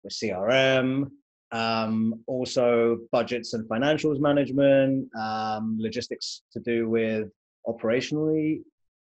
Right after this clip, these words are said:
managing the event, and also the technology to get people into the event as fast as possible. It's, it's really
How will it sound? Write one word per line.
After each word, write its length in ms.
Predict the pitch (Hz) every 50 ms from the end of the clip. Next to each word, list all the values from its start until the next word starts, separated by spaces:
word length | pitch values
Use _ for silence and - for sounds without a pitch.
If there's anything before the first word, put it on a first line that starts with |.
| _ -
managing 420 | 117 135 135 139 139 113 143 143 147
the 80 | 143
event, 460 | 143 131 117 143 143 147 143 143 135 - -
and 600 | 123 120 117 113 113 113 113 113 113 113 113 113 113 _ _ _ _ _ _ _ _ _ _ _
also 320 | - 123 127 127 - - 131
the 80 | 120
technology 480 | 120 - - 120 117 120 117 113 110 - _ _ _ _ -
to 80 | -
get 120 | 110 107 -
people 300 | 113 110 110 110 110 - -
into 380 | - 131 143 143 - - 151 135
the 100 | 151 151
event 300 | 147 131 147 147 139 143
as 100 | 143 -
fast 360 | - - 147 147 143 143 -
as 100 | 151 127
possible. 880 | - - 139 139 135 - 147 131 143 143 143 143 139 135 139 131 - -
It's, 300 | - 120 120 120 - - -
it's 180 | - 117 - -
really 840 | - 120 123 135 147 151 156 156 151 147 143 139 131 127 123 127 123